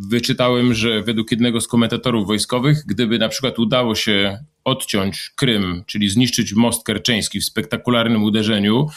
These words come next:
już ta północna droga w postaci autostrady śmierci jest zablokowana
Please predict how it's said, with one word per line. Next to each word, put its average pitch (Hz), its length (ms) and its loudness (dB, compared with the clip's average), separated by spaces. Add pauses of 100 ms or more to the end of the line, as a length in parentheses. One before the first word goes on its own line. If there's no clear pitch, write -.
(280)
już 139 280 2
ta 120 100 -2
północna 117 540 2
droga 110 300 0
w - 80 -8
postaci 110 360 -4
autostrady 107 560 -2
śmierci 113 420 0
jest 101 140 0
zablokowana 110 800 2